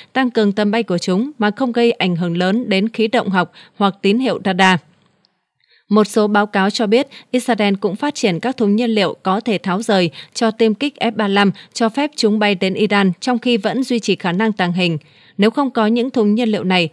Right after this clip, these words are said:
tầm bay của chúng sẽ không đủ. Vào cuối những năm hai ngàn,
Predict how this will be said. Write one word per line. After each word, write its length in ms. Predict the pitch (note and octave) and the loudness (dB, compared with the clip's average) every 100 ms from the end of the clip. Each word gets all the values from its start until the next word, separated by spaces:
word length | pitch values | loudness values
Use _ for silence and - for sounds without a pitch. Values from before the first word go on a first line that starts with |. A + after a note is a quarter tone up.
| _ | _
tầm 160 | - A3+ | 0 2
bay 120 | A#3 | 2
của 160 | A#3 F3+ | 0 -2
chúng 280 | - F3+ A3+ | 0 -2 -2
sẽ 160 | - | -6
không 200 | - G#3 | -2 0
đủ. 200 | F#3+ D#3 - _ _ _ _ - | 2 0 -4 _ _ _ _ 0
Vào 160 | A#3 | 2
cuối 220 | A#3 A3+ A3+ | 4 4 4
những 200 | C4 C4 | 0 0
năm 160 | B3 | 0
hai 120 | A3 | 2
ngàn, 260 | G3 F#3 | 2 0